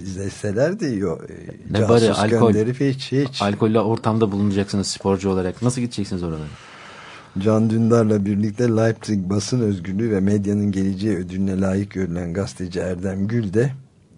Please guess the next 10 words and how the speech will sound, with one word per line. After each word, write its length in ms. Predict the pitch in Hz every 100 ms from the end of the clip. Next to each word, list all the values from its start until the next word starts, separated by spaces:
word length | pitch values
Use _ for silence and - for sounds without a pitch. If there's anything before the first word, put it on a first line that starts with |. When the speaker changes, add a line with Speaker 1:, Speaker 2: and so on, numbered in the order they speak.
| 80
Speaker 1:
gidemedi 440 | 95 110 107 95 85
maalesef 500 | 85 82 80 87 90
almaya. 400 | 78 85 95 120
Çünkü 300 | - 85 -
pasaportuna 840 | 85 - 101 - - - 107 95
el 120 | 92
koydular. 680 | 85 87 82 82 98 123 135 - - - - - - - -
Basının 540 | 92 104 - 120 123 113
durumunu 680 | 104 101 95 107 131 113
de 240 | 92 98